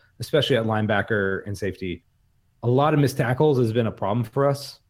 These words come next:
week in and week out from the safety position. Um, and linebacker, when we don't have the guys we need there, really, I mean,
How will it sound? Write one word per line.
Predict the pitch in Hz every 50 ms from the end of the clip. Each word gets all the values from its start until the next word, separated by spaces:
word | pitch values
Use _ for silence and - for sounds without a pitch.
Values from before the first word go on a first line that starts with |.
| _ _ _ _
week | 113 113 117 120
in | 101
and | 95
week | 95 95 -
out | 107 107 131 139 143 - _ _ _ - - _ _ _ _ _ _ _ _ _ _ _ _ _ _ _ _ _ _ _ _ _ _
from | - 127 117
the | 110
safety | - - 117 113 - - 117
position. | 117 110 127 131 131 139 135 131 127 127 131 - - _ _ _ _ _ _ _ _ _
Um, | 104 104 104 101 98 95 95 - - _ _ _ _ _ _ _ _
and | - 123 123
linebacker, | 127 131 139 143 131 135 123 120 - 120 113
when | 120 123
we | 120 120
don't | 110 127 131 131 110 107
have | 127 127 127 127 127 131 123 117 - - - - - _ _ _ _ _ _ _ _ _ _ _ _ _ _ _ _ _ _
the | 117 110 113 - _ _ 117
guys | - 113 104 120 139 127 107
we | 123 120
need | 117 127 170 185 135
there, | 113 104 104 113 117
really, | 113 131 143 127
I | 117
mean, | 120 117 110